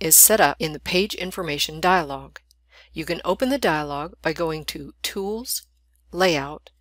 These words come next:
Edit Page Information. You will notice that that tool is also here in your toolbar for quick access. When you open the Layout Page Information dialog, you can see here that we have the option to add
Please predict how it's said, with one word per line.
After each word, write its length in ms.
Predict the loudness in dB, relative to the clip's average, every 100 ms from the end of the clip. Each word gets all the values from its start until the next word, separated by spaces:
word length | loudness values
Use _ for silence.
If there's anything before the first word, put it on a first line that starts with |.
| _ _ _ 4
Edit 340 | 4 4 -2 -6
Page 280 | -4 -4
Information. 720 | -6 -8 -6 -4 -2 -4 -8 -20 _ _ _ _ _ _ _ _ _
You 100 | -4
will 80 | -2
notice 420 | 2 2 2 0 2
that 320 | 2 0 4
that 260 | 2 4
tool 400 | -4 -4 -4 -6 -4
is 180 | -4
also 440 | 2 2 2 0 -6
here 280 | -2 0 0
in 120 | -2
your 120 | -6
toolbar 480 | -8 -10 -10 -12 -12
for 140 | -12
quick 300 | -6 -6 -2
access. 600 | 0 0 0 -4 -6 -10 -10 _ _ _ _ _ _ _ _ _
When 140 | -4
you 100 | -2
open 240 | -2 0
the 120 | -2 2
Layout 360 | 4 4 2
Page 260 | -2 -2 -2
Information 600 | -8 -6 -4 -4 -4 2
dialog, 540 | 2 2 -4 -10 -14 -20 -20 -20 -12
you 100 | -8
can 140 | 4
see 180 | 6 6
here 260 | 4 2
that 140 | 2 0
we 120 | 0
have 180 | -2 0
the 120 | 2
option 360 | 2 0 -6 -4
to 200 | 0 2
add 360 | 2 0 -8